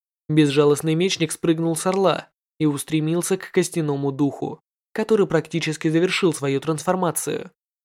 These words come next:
Костяной дух ощутил, что что-то приближается, и цепи наказания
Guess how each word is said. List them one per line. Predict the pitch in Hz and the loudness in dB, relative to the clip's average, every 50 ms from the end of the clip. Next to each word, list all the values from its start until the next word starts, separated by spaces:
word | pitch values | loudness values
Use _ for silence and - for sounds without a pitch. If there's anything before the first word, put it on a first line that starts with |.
| _ _ _ _ _ _ _ _ _ - - | _ _ _ _ _ _ _ _ _ -2 -2
Костяной | 165 160 - - 180 175 185 190 | -2 0 2 0 0 2 2 2
дух | 185 190 220 196 - - - | 2 2 0 -2 -2 -6 -6
ощутил, | - 135 - - 156 - 208 208 196 | -6 -4 -4 -4 -2 0 0 0 0
что | - - - - | 0 -2 -4 -6
что-то | 160 - - 190 185 185 180 | -6 -4 0 0 0 0 0
приближается, | 170 185 180 185 190 185 175 190 185 180 165 - 170 | 0 0 0 2 2 2 2 2 2 2 2 0 -2
и | 170 - - 156 | -2 -2 -2 -4
цепи | 147 - - 156 147 147 151 | -4 -2 0 0 0 2 2
наказания | 143 147 143 - 151 147 175 190 190 190 190 190 185 170 - | -2 -2 -2 -2 -4 -2 0 0 0 2 0 0 -2 -2 -6